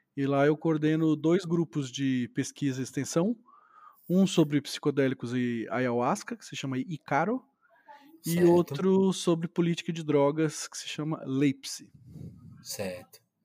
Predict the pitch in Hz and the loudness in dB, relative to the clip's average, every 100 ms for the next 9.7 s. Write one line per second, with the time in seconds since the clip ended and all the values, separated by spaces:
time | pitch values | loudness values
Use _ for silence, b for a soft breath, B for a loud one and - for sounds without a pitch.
0 | _ _ _ _ - 107 98 - - - | _ _ _ _ -6 -4 -4 -10 -16 -6
1 | 120 139 165 202 196 208 214 214 - 156 | 0 2 2 0 2 2 2 2 0 0
2 | 113 107 127 - _ - 165 113 - 135 | -2 -4 -6 -12 _ -6 -4 -4 -10 -10
3 | 123 104 - - - _ _ _ _ - | -10 -14 -18 -20 -20 _ _ _ _ -8
4 | 110 98 95 - - _ b b b 190 | -6 -6 -8 -16 -20 _ b b b 0
5 | 240 220 214 220 208 202 196 180 165 - | 4 6 6 4 4 0 4 4 4 -2
6 | - - _ _ _ 151 139 131 139 123 | -18 -20 _ _ _ -2 2 2 2 -2
7 | 131 120 120 117 147 135 160 - 156 156 | -2 -2 -4 -2 -2 2 0 2 -2 -2
8 | - 120 135 123 127 120 131 117 117 120 | -10 2 2 4 0 0 -2 -2 -4 0
9 | 131 120 - 131 120 107 | 0 0 -2 0 0 -2